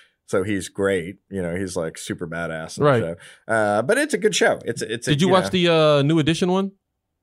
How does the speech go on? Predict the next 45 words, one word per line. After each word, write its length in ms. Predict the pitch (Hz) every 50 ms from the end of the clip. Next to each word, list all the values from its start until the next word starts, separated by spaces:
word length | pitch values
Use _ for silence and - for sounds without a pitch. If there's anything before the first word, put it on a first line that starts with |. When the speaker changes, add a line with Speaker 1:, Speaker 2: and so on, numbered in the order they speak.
| _ _ _ _ _ _ -
Speaker 1:
Uh-uh. 480 | 95 92 87 82 - 85 78 73 73 - _
Speaker 2:
The 240 | 131 135 131 123 120
miniseries? 720 | 123 143 147 160 156 - 180 180 180 175 180 175 - - - _ _ _ _ _ _ _ _ _ _ _ _ _ _ _ _ _ _ _ -
That 120 | 131 110
shit 140 | - 127 107
was 120 | - - 92
great. 240 | 104 101 85 - _ _ _ _ _ _ _ _ _ _ _ _
Speaker 1:
Yeah? 220 | - 90 87 101 127 - _ -
Speaker 2:
Yeah, 220 | 135 127 117 101
the 100 | 95 117
New 180 | 120 135 147 143
Edition 360 | 139 135 139 131 95 127 120
one 160 | 117 113 107
was 100 | 104 98
fucking 280 | - 120 107 - - 110
great. 220 | 101 104 101 98 - _ _ _ _ -
And 140 | 113 113 120
after 220 | 143 151 147 143 139
that, 380 | 123 156 156 143 127 - - 123
then 180 | 139 135 135
the 80 | 123 120
Wu-Tang 400 | 127 196 196 - 165 139 127 123
one 180 | 120 123 123
came 260 | 120 - 139 131 127 123
out, 280 | 123 120 120 - - _ _ _ _
and 120 | - 127 127
I 40 | 131
was 80 | 127
like, 160 | 123 123 117 - _ -
"Oh, 60 | 131
I 120 | 123 127
gotta 380 | 123 95 139 139 139 135 135 127
watch 360 | 123 131 123 117 110 - -
that." 380 | 113 139 135 120 113 104 107 - _ _ _ _ _ _ -
'Cause 180 | - 151 135
if 100 | 135 127
it's 240 | 139 147 135 - - - _ _ _ _ _
half 340 | - - 165 180 196 185 -
as 160 | 151 131 123
good 320 | 117 120 135 131 120 117 117
as 300 | - 135 131 131 113 98
the 80 | 123
New 180 | 123 131 143 135
Edition 440 | 127 117 123 170 170 - 156 127 117
one, 260 | 113 110 110 110 110